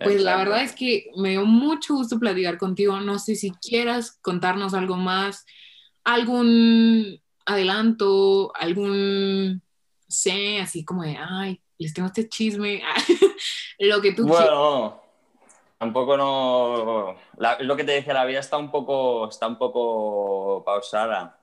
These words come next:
Speaker 2: O sea, novedades de Cuando Miento tendrá, tendrá un videoclip que ya, ya está grabado y en unas semanas lo, lo sacaremos. Y de momento eso.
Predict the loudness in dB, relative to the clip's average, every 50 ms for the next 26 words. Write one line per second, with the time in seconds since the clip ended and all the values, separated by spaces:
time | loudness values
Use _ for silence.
0 | _ _ _ -6 -4 -4 -2 -2 0 0 2 2 2 0 -2 -2 -4 -2 -2 -2
1 | -4 -6 -8 -10 -10 -10 -12 -12 -14 -14 -16 -20 _ _ -18 -8 -2 0 0 0
2 | 0 0 -2 -4 -4 -4 -4 -2 -2 -2 -2 -2 -4 -4 -4 -4 -2 -2 -2 0
3 | -2 -2 -4 -4 -4 -2 0 0 0 0 0 -2 -2 -2 -2 -4 -4 -6 -8 -6
4 | -4 -4 -4 -2 -2 -2 -2 -2 -2 -2 -2 -2 -2 -2 -4 -2 -2 -2 -2 -4
5 | -6 -6 -4 -2 0 0 0 -2 -4 -6 -8 -8 -6 -4 -4 -4 -4 -2 -2 -2
6 | 0 0 0 0 0 0 0 -2 -4 -6 -8 -12 _ _ _ _ -2 0 2 2
7 | 2 2 2 0 0 0 0 0 0 -2 -4 -4 -6 -4 -2 -2 -2 -2 -4 -4
8 | -4 -4 -4 -4 -4 -4 -2 -4 -4 -2 0 2 2 2 2 2 2 0 0 -2
9 | -2 -2 -2 -2 -2 -4 -4 -6 -8 -6 -2 0 0 0 0 0 -2 0 2 2
10 | 2 2 0 -2 -4 -6 -6 -8 -12 -12 -14 _ _ -12 -8 -6 -6 -6 -6 -6
11 | -8 -8 -10 -10 -12 -12 -16 -20 _ _ _ _ _ _ -10 -10 -8 -8 -6 -6
12 | -4 -2 -2 0 2 2 2 2 2 2 0 0 -2 -4 -4 -6 -6 -8 _